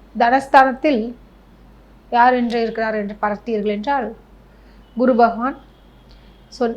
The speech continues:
தங்களுடைய முயற்சிகள் அனைத்தும் பலிதமாகக்கூடிய ஒரு மாதமாக உள்ளது. அதே மாதிரி, நம்ம தான் முடியும்னு இந்த தி-, சிறு சிறு தலைகணங்கள் தான் தங்களை வீணாக்குவதற்கு காரண-, காரணம்.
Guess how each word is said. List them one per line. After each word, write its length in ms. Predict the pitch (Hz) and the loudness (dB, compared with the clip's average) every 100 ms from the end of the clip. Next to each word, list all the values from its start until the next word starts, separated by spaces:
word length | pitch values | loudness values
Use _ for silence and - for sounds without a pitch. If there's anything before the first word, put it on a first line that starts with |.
| - | 0
தங்களுடைய 340 | 269 269 277 262 | 2 4 2 0
முயற்சிகள் 500 | 285 320 320 302 247 | 2 0 0 0 0
அனைத்தும் 420 | 254 - 294 - | -2 -4 -8 -2
பலிதமாகக்கூடிய 760 | 247 269 285 269 254 247 226 214 | 0 0 -2 -4 -6 -6 -4 -2
ஒரு 80 | 185 190 | -4 -6
மாதமாக 360 | 190 190 190 202 | -8 -10 -10 -12
உள்ளது. 240 | 185 190 247 - - - - - - - - - - - - - - - | -12 -10 -12 -14 -20 -20 -20 -20 -20 -20 -20 -20 -20 -20 -20 -20 -8 -2
அதே 120 | 269 | 0
மாதிரி, 180 | 269 262 240 220 202 190 - - | 0 0 -2 -4 -4 -6 -10 -8
நம்ம 200 | 247 269 294 | 0 4 6
தான் 140 | 311 | 6
முடியும்னு 360 | 269 254 269 269 | 4 0 -2 -2
இந்த 120 | 240 240 - - | -2 -4 -8 -18
தி-, 100 | 277 | -8
சிறு 200 | 320 320 311 | -4 -2 0
சிறு 340 | 311 302 294 294 | 0 0 -2 0
தலைகணங்கள் 600 | 262 277 269 262 254 233 | 2 2 0 -2 0 0
தான் 260 | 247 262 247 | -2 -4 -6
தங்களை 320 | 220 202 214 196 202 - - 240 | -4 -2 -2 -4 -10 -18 -20 -8
வீணாக்குவதற்கு 800 | 240 262 254 247 233 214 208 240 208 185 - - | -2 0 0 0 -2 -2 -4 -4 -4 -4 -10 -4
காரண-, 320 | 220 214 196 220 | -2 -2 -4 -2
காரணம். 340 | 220 208 269 | -2 -2 -8